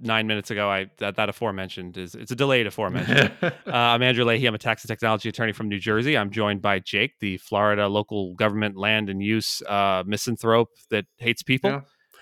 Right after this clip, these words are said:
Speaker 2: I'm not
Speaker 1: And
Speaker 2: even sure I call it a li-, I'm not even sure I could, can call myself a land, uh, uh, local government attorney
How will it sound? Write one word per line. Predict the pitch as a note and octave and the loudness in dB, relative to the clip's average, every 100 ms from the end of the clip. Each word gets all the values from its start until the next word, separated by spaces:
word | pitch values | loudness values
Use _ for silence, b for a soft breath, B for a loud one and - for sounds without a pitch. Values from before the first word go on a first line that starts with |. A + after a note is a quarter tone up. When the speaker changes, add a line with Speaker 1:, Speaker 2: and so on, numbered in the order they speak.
| b | b
Speaker 2:
I'm | - G3+ | 0 6
not | G#3+ | 8
Speaker 1:
And | G3 | 8
Speaker 2:
even | F#3 | 6
sure | E3+ F#3+ F3+ F3 F3 - - | 2 2 2 2 -2 -6 -2
I | C#3+ | -2
call | - E3+ E3+ | 2 4 6
it | |
a | D3+ | 4
li-, | C#3+ D3+ - | 2 0 0
I'm | D#3 | 2
not | A3+ A3+ | 4 2
even | G3 | 2
sure | - F#3+ | 2 0
I | |
could, | E3+ F3 | -2 -6
can | E3+ | -4
call | D#3+ E3 | 0 0
myself | D#3+ D3 D#3 | 0 -4 -4
a | D3 | -4
land, | C#3+ E3 D#3+ _ _ | -6 -6 -10 _ _
uh, | C3+ | 2
uh, | B2+ A#2+ A#2+ A#2 A#2 A2+ A2+ | 4 6 6 6 6 4 2
local | B2 C#3 C#3 | 4 4 4
government | C3+ E3+ C#3 G2 | 4 2 0 -4
attorney | - F#2 F2+ | -4 -6 -8